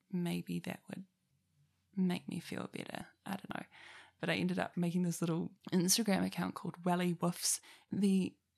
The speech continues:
benefits behind it were kind of twofold because it meant that I'd have, like, this library of dogs that I'd seen, but also it gave me an excuse to go up to a dog owner and ask questions about their dog, ask if I could take a photo, and then I'd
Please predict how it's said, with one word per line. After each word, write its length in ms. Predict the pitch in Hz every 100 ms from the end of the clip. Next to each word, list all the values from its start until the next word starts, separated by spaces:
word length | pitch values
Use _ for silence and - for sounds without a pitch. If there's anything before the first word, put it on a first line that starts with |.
| _ _ -
benefits 460 | 190 190 208 -
behind 340 | - 214 185 175
it 80 | -
were 80 | 165
kind 260 | - 165
of 120 | 165
twofold 680 | - - 160 - 180 214 226 - -
because 260 | 190 180
it 120 | 175
meant 220 | 170 165 -
that 140 | -
I'd 220 | - 165
have, 280 | - - 170
like, 140 | - -
this 180 | 165 170
library 460 | 160 165 165 -
of 120 | 160
dogs 340 | - 90 120 -
that 100 | 180
I'd 200 | 180 170
seen, 300 | - 170 180
but 120 | 180 -
also 420 | 165 160 - 190
it 160 | 208 -
gave 240 | 175 170
me 100 | 175
an 60 | 170
excuse 580 | - - - 165 160
to 100 | -
go 200 | 175 170
up 200 | 170 -
to 100 | -
a 60 | 165
dog 300 | 170 170 165
owner 340 | - - - 190 _ - _ _ _ -
and 140 | 175 -
ask 460 | 165 165 - - - _ _ _ _ _
questions 400 | - 180 - 165
about 220 | 165 165
their 140 | 165 160
dog, 460 | 160 160 160 165 170
ask 260 | 165 -
if 120 | -
I 60 | -
could 140 | -
take 160 | - -
a 60 | -
photo, 340 | - 170 160
and 280 | 165 - 165
then 100 | 170
I'd 200 | -